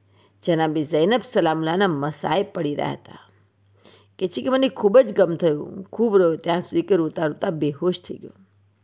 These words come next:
તજલ્લીની હાલતમાં મેં જનાબે ઝૈનબ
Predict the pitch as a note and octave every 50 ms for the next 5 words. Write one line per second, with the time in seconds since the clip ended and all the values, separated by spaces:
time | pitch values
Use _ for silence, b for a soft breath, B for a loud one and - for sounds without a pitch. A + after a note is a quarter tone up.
0 | _ b b b b b b b b b b b b b _ - - D#3+ F3+ F3+
1 | F3 F3 F#3+ A3 C4 C#4+ D4 C#4+ C#4 C#4 A3+ G3+ G3+ G3+ F#3+ F#3+ G3 F3+ E3+ F3
2 | F3 D#3 E3+ D#3+ D3 D#3+ E3 D#3 D#3 C#3+ C3+ D3 - D#3 E3+ G3+ B3 B3+